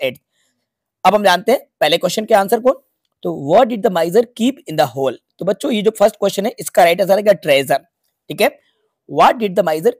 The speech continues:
keep in the hole, यानी कि माइजर ने हॉल में क्या रखा था? तो ट्रेजर रखा था, खजाना। यहाँ पे सी राइट आंसर है। क्वेश्चन सेकंड है बच्चों, who was invited to the court to draw the portrait of the king? तो इसका जो राइट आंसर है, ये राजा वर्मा है,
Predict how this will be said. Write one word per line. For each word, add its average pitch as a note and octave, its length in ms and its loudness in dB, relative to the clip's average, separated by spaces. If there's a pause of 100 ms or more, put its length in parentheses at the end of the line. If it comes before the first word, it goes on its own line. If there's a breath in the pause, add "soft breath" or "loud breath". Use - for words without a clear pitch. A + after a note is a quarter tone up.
(120)
keep A3+ 120 -4
in F3+ 120 -12
the D#3 80 0
hole, C#3+ 260 -2
यानी D#3+ 180 -4
कि G#3+ 120 -2
माइजर D#3 320 0
ने G#3 100 -2
हॉल E3+ 340 -2
में G#3+ 140 -6 (240)
क्या G3 140 4
रखा - 220 2
था? - 120 -2
तो A#3 100 2
ट्रेजर F3 400 0
रखा F3 220 0
था, B3+ 160 0
खजाना। D#3 460 -2 (500)
यहाँ E3+ 180 0
पे - 180 0
सी A3+ 240 -4
राइट D3+ 220 0
आंसर D3+ 240 0
है। B3+ 80 0 (760)
क्वेश्चन D#3 240 -4
सेकंड E3 260 0
है A3 80 0
बच्चों, B3 260 -2 (480)
who A#3+ 140 2
was G#3 160 6
invited D#3+ 460 0 (300)
to G3 60 -6
the F#3 160 2
court A3+ 260 2 (160)
to A3 160 -2
draw G3+ 280 4 (160)
the E3+ 160 6 (240)
portrait A3 420 4 (180)
of D3+ 100 2
the C#3 140 -2
king? A#2 280 -10 (360)
तो - 100 -20
इसका A3+ 220 2
जो A3 100 2
राइट E3+ 240 2
आंसर G3+ 280 2
है, A#3 200 2
ये E3+ 200 2
राजा D3 360 4
वर्मा F#3 300 4
है, G3 220 0